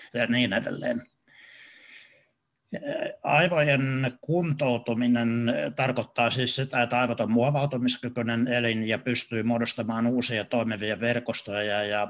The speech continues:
mitä hyvänsä me voidaan tehdä tämän prosessin vauhdittamiseksi, niin se on neurologista kuntoutustutkimusta. Ja mun oma tutkimus on jo parinkymmenen vuoden ajan,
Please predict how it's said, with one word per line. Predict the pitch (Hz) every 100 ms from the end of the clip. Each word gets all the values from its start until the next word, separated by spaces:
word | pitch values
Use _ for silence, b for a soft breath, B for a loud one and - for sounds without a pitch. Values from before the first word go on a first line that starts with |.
| - -
mitä | 123 113 117 110
hyvänsä | 113 117 110
me | 104 104
voidaan | 110 101 98 92 -
tehdä | 131 120 117 117 - B B _ _ _ _ _ _ _ _ _ B B B B B -
tämän | 120 117 107 101 90
prosessin | 110 107 110 - - 107 107 101 95 98 98
vauhdittamiseksi, | 90 107 107 123 - 165 147 143 - 120
niin | 117 117 113 107
se | - 113
on | 117 110 104 104 101 B B
neurologista | 107 123 110 101 90 120 107
kuntoutustutkimusta. | - 110 92 95 98 - 135 139 - 110 107 -
Ja | 113
mun | 113 123
oma | 131
tutkimus | 120 113 - 107 101 -
on | 110 110 110 127 127 - 113 113 110
jo | 113 110 - - -
parinkymmenen | 120 107 95 110 107 104
vuoden | 117 110 117
ajan, | 123 123 110 98 87